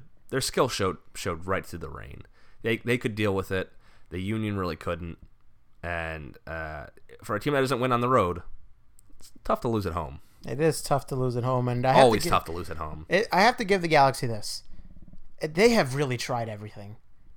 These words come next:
Speaker 2: I, I have to give Sigi Schmidt and everybody, ev-, all the players. Chris Pontius played right wing back for them in this game. I mean, to get that desperate, because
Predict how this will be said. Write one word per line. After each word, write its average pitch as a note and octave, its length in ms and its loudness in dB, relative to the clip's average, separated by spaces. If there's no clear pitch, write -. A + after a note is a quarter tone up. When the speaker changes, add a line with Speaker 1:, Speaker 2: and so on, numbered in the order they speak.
Speaker 2:
I, F3 220 4
I E3 60 4
have G3+ 160 2
to E3 60 -8
give D#3 160 2
Sigi D3+ 340 -4
Schmidt C#3+ 400 0
and C#3 120 -6
everybody, C#3+ 400 -4
ev-, D3+ 120 0
all D3+ 180 2
the D#3+ 60 0
players. D3 460 0
Chris - 240 2
Pontius A#3+ 440 6
played F3+ 300 2
right D#3+ 400 -4
wing D#3 220 -4
back A#2+ 240 -6
for B2+ 160 -6
them A#2 160 -6
in A2+ 100 -8
this A2+ 160 -10
game. A2 260 -10
I B3+ 80 0
mean, C#4 180 0
to - 120 -4
get G3 320 0
that F3+ 300 0
desperate, D3+ 500 0
because F3 340 2